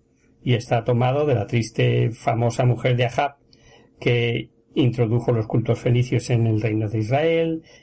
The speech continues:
y que persiguió a muerte a los verdaderos profetas. La Jezabel de la que nos habla San Juan, perteneciente posiblemente a la secta de los Nicol-, Nicolaitas, enseñaba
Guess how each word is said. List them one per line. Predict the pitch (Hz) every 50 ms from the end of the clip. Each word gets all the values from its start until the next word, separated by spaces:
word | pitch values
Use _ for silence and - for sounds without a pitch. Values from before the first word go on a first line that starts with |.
| _ -
y | - 123 120 -
que | - 131 123
persiguió | - - 120 110 - - - 123 107 117 123 120
a | 117
muerte | 113 117 127 143 151 160 - 123
a | 117
los | 110 104
verdaderos | 107 107 107 110 113 110 101 -
profetas. | - 123 113 - 165 165 165 156 151 151 - - _ _ _ _ _ _ _ _ _ _ _ _ _ _ - - _ -
La | 156 143 135
Jezabel | - 165 139 - 165 170 202 214 202 147 110
de | 107 107 107
la | 107 101
que | - 107
nos | 104 104 -
habla | 143 139 139 135 127
San | - 131 117 113
Juan, | - - 160 151 135 131 131 - - _ _ _ _ _ _ _ - _ -
perteneciente | - 123 120 - 127 113 110 107 - 143 139 135 127 123
posiblemente | 127 123 120 - 131 127 127 123 143 156 156 - 120
a | 104
la | 104 107
secta | - - 143 135 - - 113
de | 104 107
los | 104 101 95 98
Nicol-, | 110 107 101 - - 147 156 170 170 170 175 185 -
Nicolaitas, | - 135 120 117 117 117 120 123 - 160 165 170 175 175 175 175 180 175 - - 120 117 131 127 - - - _ _ _ _ _ _ _ _ _ -
enseñaba | 160 156 160 156 - 160 160 180 202 196 170 131 107 95 - -